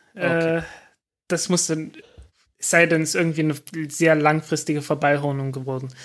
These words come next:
Speaker 2: Keine Ahnung. Äh, aber so in, so in Kasachstan, in der Ecke, haben die halt ihren Staat nochmal neu aufgebaut. Auch wieder mit einem chinesischen Kaiser an der Spitze, auch wieder, äh, mit chinesischer Schrift, chinesischem Geld, chinesischem alles.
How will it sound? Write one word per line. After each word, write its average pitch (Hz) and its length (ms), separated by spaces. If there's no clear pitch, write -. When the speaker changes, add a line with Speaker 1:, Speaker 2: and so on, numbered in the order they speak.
Speaker 2:
Keine 165 220
Ahnung. 143 300
Äh, 185 60
aber 175 260
so 202 200
in, 180 200
so 185 260
in 175 160
Kasachstan, 190 580
in 156 40
der 156 140
Ecke, 180 180
haben 175 140
die 170 100
halt 160 220
ihren 156 180
Staat 165 300
nochmal 156 220
neu 151 180
aufgebaut. 156 520
Auch 180 220
wieder 190 120
mit 175 140
einem 160 80
chinesischen 165 500
Kaiser 190 300
an 214 120
der 214 60
Spitze, - 400
auch 175 220
wieder, 175 340
äh, 165 260
mit 165 220
chinesischer 180 560
Schrift, - 280
chinesischem 170 580
Geld, 165 240
chinesischem 165 580
alles. 175 420